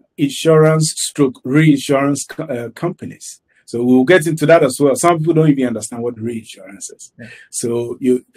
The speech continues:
Speaker 1: me, I, I understand insurance. So you probably have to un-, educate us on what reinsurance is. And, um,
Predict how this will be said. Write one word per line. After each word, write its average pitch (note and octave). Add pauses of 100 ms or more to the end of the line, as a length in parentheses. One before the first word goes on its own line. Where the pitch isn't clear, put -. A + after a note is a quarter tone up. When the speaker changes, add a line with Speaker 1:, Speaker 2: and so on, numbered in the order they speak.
(140)
Speaker 1:
me, C#3+
I, D3
I C#3+
understand C#3
insurance. -
So -
you A#2+
probably D3
have C3+
to B2+
un-, A#2+ (420)
educate D#3+
us C#3
on C3
what C3
reinsurance A2+
is. - (420)
And, D3
um, D3